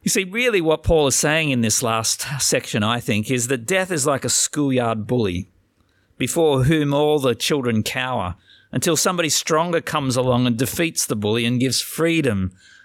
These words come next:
to everyone, hope at last. You see, at the last day, death will be finally vanquished. And therefore, we have a great hope because of the Lord Jesus through his resurrection.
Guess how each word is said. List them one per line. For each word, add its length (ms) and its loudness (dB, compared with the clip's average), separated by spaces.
to 340 0
everyone, 800 2
hope 280 -2
at 140 -4
last. 640 -2
You 80 0
see, 140 2
at 80 -2
the 100 -2
last 600 -2
day, 320 2
death 320 -2
will 100 0
be 140 2
finally 840 0
vanquished. 1040 -4
And 120 2
therefore, 640 2
we 120 0
have 160 0
a 40 -8
great 360 0
hope 300 -2
because 320 -2
of 80 0
the 80 0
Lord 300 2
Jesus 480 -2
through 160 0
his 220 2
resurrection. 800 0